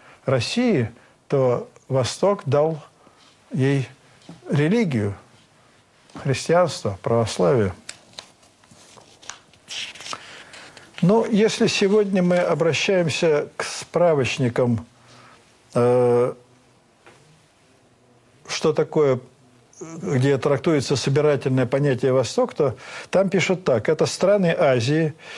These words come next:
Северо-Восточной Африки и Юго-Восточной Европы, противопоставляемые странам с западноевропейской культурой".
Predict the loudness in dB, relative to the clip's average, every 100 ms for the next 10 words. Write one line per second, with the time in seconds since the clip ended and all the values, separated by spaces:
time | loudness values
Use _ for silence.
0 | -10 -2 2 2 2 0 0 0 0 0
1 | 2 0 0 -2 -2 -4 0 0 2 2
2 | 0 0 0 0 0 0 0 0 0 0
3 | -6 -6 -18 -20 -20 -20 -6 -2 0 2
4 | 2 2 2 2 4 4 4 2 0 0
5 | 2 2 2 -2 -2 -2 0 2 0 2
6 | 0 2 2 2 0 -2 -2 -2 -4 -2
7 | -4 -2 0 0 0